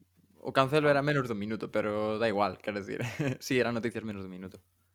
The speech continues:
Speaker 2: E digamos que para quen non coñeza esta labor, este formato, este tal, si, como, como poñerías nas túas palabras?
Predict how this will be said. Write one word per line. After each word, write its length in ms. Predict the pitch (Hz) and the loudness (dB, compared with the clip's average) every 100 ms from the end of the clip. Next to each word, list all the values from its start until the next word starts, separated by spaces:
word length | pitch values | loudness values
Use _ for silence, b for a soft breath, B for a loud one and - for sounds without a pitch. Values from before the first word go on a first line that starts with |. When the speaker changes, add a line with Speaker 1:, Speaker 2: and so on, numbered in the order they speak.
| B B B B B B _ _ - | B B B B B B _ _ -2
Speaker 2:
E 760 | 120 107 101 98 98 92 87 - | 0 0 -2 -4 -6 -8 -12 -14
digamos 400 | 98 107 104 104 | -10 -6 -6 -8
que 80 | 110 | -8
para 180 | 98 98 | -6 -6
quen 160 | 95 98 | -8 -8
non 160 | 104 | -10
coñeza 420 | 101 101 98 101 95 | -8 -8 -8 -8 -10
esta 480 | 95 - 95 92 | -10 -10 -8 -8
labor, 380 | 92 92 98 95 | -8 -6 -6 -6
este 340 | 92 - 92 92 | -10 -12 -10 -10
formato, 480 | 98 92 90 87 | -10 -10 -10 -10
este 300 | 92 - 92 | -12 -14 -16
tal, 320 | 90 98 98 101 | -10 -8 -8 -10
si, 460 | - 95 87 87 - | -12 -12 -14 -14 -12
como, 300 | 107 101 - | -12 -12 -12
como 240 | 117 117 | -6 -6
poñerías 400 | 113 101 90 85 | -6 -6 -8 -10
nas 160 | 85 - | -14 -20
túas 240 | 87 80 | -18 -16
palabras? 400 | - 82 80 - | -14 -12 -12 -14